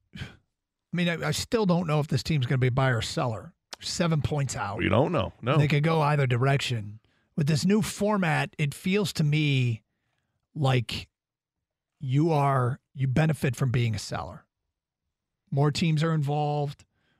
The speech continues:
Speaker 1: or teams can make the play. Same thing in the N B A now. They got the play-in games. When you are,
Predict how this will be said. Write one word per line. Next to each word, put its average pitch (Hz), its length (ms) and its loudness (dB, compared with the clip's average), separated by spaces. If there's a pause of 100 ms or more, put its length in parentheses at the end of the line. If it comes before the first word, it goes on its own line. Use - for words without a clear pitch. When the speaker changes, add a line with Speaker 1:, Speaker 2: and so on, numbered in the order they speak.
(200)
Speaker 1:
or 123 60 -4
teams 147 260 0
can 160 140 -2
make 143 160 0
the 127 60 -2
play. 143 120 -2
Same 185 300 -2
thing 147 120 0
in 143 60 2
the 131 140 2
N 127 80 2
B 120 180 0
A 123 140 2
now. 123 160 0
They 123 120 -8
got 120 140 -6
the - 80 -6
play-in 131 420 -2
games. 143 400 0 (540)
When 143 160 2
you 190 220 4
are, 165 480 2